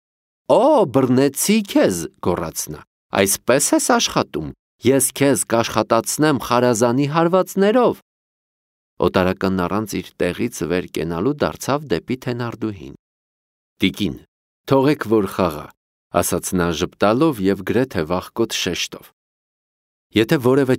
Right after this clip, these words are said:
ճամփորդ մի կտոր տապակած միս ուտեր, ընթրելիս երկու շիշ գինի խմած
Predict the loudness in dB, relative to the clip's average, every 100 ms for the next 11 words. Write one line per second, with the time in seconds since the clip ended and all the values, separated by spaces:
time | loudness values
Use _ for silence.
0 | 2 0 2 -2 0 0 0 0 2 0
1 | 2 -2 0 0 0 0 0 -2 -2 -2
2 | -4 -4 -8 -8 _ _ -2 -2 0 2
3 | 2 2 0 0 0 0 -2 -2 -2 -2
4 | -4 -4 -2 -2 -4 -8 -6 -6